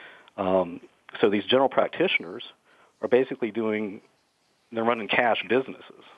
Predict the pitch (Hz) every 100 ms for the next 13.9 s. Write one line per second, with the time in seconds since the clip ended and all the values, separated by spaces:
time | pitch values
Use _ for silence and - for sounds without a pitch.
0 | _ _ - 101 98 92 92 - - -
1 | - - 123 - - - 131 117 90 87
2 | 92 - 92 90 92 90 104 98 - -
3 | - 170 101 - 92 - - 127 - -
4 | 95 87 87 95 - 82 87 85 87 98
5 | - 85 85 85 - 185 - - - -
6 | - - - - - 107 101 101 - -
7 | 104 101 - _ _ - 107 92 - -
8 | 107 - - 123 131 127 113 117 113 98
9 | 104 95 110 175 80 117 - _ _ -
10 | - _ _ - 104 104 101 90 - _
11 | _ - 98 101 - 120 120 104 110 101
12 | - - - 104 98 110 - 92 90 -
13 | 92 82 78 90 139 170 - - 58